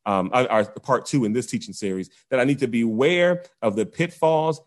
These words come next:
and error of right now. Okay. I need to beware of the pitfalls and the errors of right now. Okay. We're gonna call that one woes in the wilderness. And we're gonna look at all the mistakes that the generation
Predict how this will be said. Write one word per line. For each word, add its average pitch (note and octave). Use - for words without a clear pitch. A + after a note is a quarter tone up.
and A#2+
error G#2+
of G#2
right G2+
now. F2+
Okay. A2
I A2+
need A#2+
to A2
beware C#3
of G#2+
the G2+
pitfalls C#3+
and A2+
the A#2
errors A2+
of G2+
right G#2
now. G2+
Okay. A2
We're B2+
gonna B2
call B2+
that C#3
one A2+
woes B2
in A#2+
the A2
wilderness. A2
And A2
we're A2
gonna G#2+
look B2
at A2+
all A#2
the D#3
mistakes D#3
that A#2
the A#2+
generation C#3+